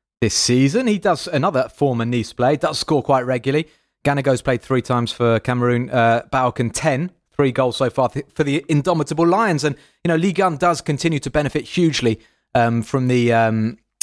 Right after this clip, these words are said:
uh, input of African players, in particular African attackers. So we wanted to take this opportunity to, to think about some of the Cameroonians who have, um,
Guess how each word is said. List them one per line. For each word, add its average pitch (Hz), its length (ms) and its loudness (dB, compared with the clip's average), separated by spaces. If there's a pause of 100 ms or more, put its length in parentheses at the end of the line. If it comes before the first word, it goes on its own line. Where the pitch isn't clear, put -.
(140)
uh, 101 600 -2
input 131 340 0
of 117 300 -4
African 131 460 -4
players, 117 300 0
in 110 60 -4
particular 117 460 -4
African 110 400 -2
attackers. 104 400 -4
So 127 100 -2
we 147 200 2 (200)
wanted 185 180 4
to 156 60 2
take 170 240 0
this 160 180 -2
opportunity 190 600 0
to, 240 200 0 (100)
to 208 100 -2
think 214 300 0
about 165 320 0 (460)
some 208 140 0
of 156 60 -2
the - 60 0
Cameroonians 151 840 0
who 156 160 2
have, 147 320 0
um, 151 300 0